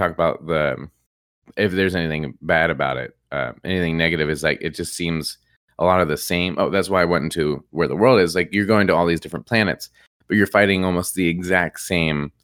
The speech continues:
monsters on different planets. Um, a-, all the construction looks exactly the same. Every building works the exact same way. Um, and the layout's all the same. So it's kinda, it,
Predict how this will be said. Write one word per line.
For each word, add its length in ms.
monsters 640
on 180
different 360
planets. 640
Um, 400
a-, 180
all 260
the 100
construction 640
looks 220
exactly 500
the 100
same. 360
Every 220
building 680
works 300
the 80
exact 400
same 240
way. 360
Um, 680
and 480
the 100
layout's 580
all 220
the 80
same. 340
So 140
it's 100
kinda, 280
it, 240